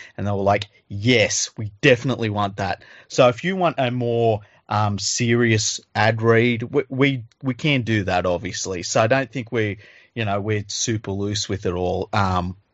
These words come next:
we'll, we'll fit in with what you need. So yeah, get in touch if you wanna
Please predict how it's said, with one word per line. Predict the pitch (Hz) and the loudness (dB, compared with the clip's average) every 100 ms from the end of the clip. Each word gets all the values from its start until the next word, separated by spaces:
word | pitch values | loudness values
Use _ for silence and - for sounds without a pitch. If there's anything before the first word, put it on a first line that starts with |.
| _ _ | _ _
we'll, | 139 139 123 | 2 2 2
we'll | 147 143 | 2 2
fit | - 131 | 2 0
in | 113 104 | 2 0
with | 98 - | -2 0
what | 98 | 0
you | 110 101 | 0 -4
need. | 95 90 90 90 | -2 -4 -6 -8
So | - 92 92 | -2 0 2
yeah, | 98 107 95 - _ _ | 2 0 0 -6 _ _
get | 160 | -4
in | 143 | -2
touch | 113 123 - | 2 2 2
if | - | -6
you | 107 | -4
wanna | 107 104 104 | -2 -2 -2